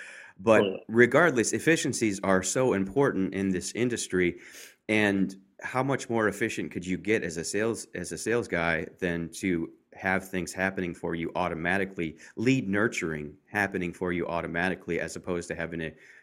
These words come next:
Speaker 1: you know, go and spend two hours in front of your computer and do it yourself every day?
Speaker 2: Exactly. And the way you think about automation and technology during the oil and gas industry, or really any industry, is like, the job of computers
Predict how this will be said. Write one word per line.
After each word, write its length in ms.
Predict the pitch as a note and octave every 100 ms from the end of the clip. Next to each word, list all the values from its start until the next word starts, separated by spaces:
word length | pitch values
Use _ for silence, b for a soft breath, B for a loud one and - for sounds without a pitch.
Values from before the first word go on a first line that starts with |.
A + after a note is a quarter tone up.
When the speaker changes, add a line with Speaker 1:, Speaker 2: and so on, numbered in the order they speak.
| b
Speaker 1:
you 80 | F2
know, 100 | D#2+
go 320 | D2+ F2 E2+
and 100 | D#2+
spend 300 | - D#2+ D#2+
two 180 | - F2
hours 300 | E2+ E2 D#2+
in 60 |
front 200 | D#2 E2+
of 40 | D#2+
your 100 | D#2
computer 380 | - - F#2 E2
and 100 | D#2
do 80 |
it 80 | E2
yourself 380 | C#2 - G2 G2
every 160 | D#2+ -
day? 240 | D2+ - _ _ _ _ _ _ _ _ _ _ _ _ _ -
Speaker 2:
Exactly. 520 | E3+ A#3 A3 A3+ F#3+
And 360 | C#3+ D3+ - - _ _ _ _ _
the 60 | -
way 200 | F3+ D4
you 140 | F#4 A#4+
think 180 | - A3
about 220 | F#3+ -
automation 640 | B2+ C3+ B2+ A2+ G#2+ -
and 80 | G#2+
technology 880 | G#2+ A2 A2 F#2 F2+ F2+ - - - _
during 140 | - A2
the 60 |
oil 140 | A2 A2
and 60 |
gas 240 | A2 G#2+ A2
industry, 240 | C3+ F#3
or 40 | F3+
really 300 | C4 E4 C#3+
any 160 | F#3
industry, 400 | A#2 G2 - G#2
is 160 | F#2+ -
like, 320 | G#2+ G2+ - _ _ _ _ _ _ _ _ -
the 80 | C3
job 540 | B2+ D#3+ G#3+ B3 -
of 320 | - D3 C3+
computers 720 | - A#2 - D3 B2 A2+ G#2+